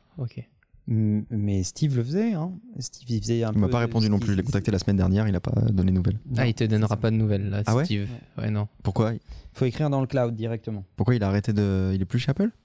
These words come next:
Speaker 1: Tu, merde.
Speaker 2: On lui dira plus tard.
Speaker 1: Ok.
Speaker 2: Euh, mais,
Speaker 3: Ok.
Speaker 2: euh,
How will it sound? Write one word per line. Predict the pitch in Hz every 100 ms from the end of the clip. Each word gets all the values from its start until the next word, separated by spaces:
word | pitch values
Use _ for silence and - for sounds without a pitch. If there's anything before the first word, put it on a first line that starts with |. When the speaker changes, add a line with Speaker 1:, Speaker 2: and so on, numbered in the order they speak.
| -
Speaker 1:
Tu, | - 170 117 117 113 104 - - _ -
merde. | 135 127 123 - _ _ _ _ -
Speaker 2:
On | 120
lui | 117 117
dira | 113 107
plus | -
tard. | - 110 -
Speaker 1:
Ok. | 117 104 - -
Speaker 2:
Euh, | 123 117 117 117 113 113
mais, | 135 131 131 127 120 120 120 120
Speaker 3:
Ok. | 120 117 113 - _ - 214 151
Speaker 2:
euh, | 123 117 113 110